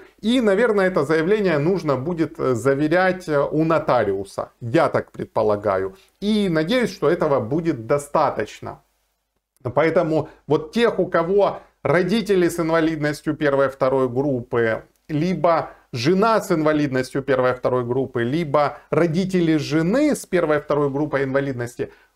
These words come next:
ну, здесь вот есть послабление, вам, скажем так, жизнь в каком-то смысле облегчили. Не нужно теперь будет доказывать, что нет других родственников, которые должны содержать.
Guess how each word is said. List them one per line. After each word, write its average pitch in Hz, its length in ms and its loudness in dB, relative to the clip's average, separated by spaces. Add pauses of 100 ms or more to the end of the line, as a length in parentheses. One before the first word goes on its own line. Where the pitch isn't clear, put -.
(280)
ну, 208 280 -2
здесь 180 400 0
вот 151 200 -2
есть 175 320 0
послабление, 170 880 0
вам, 160 480 0
скажем 131 440 -2
так, 147 280 -2
жизнь 127 360 -6
в - 40 -20
каком-то 143 460 -2
смысле - 540 -8 (960)
облегчили. 147 800 0
Не 127 120 -2
нужно 160 380 0
теперь 156 320 -2
будет 135 360 -2
доказывать, 117 640 0
что - 160 -4
нет 139 240 -2
других 120 440 -4
родственников, 135 720 -4
которые 127 680 -2
должны 117 520 -2
содержать. 120 600 -2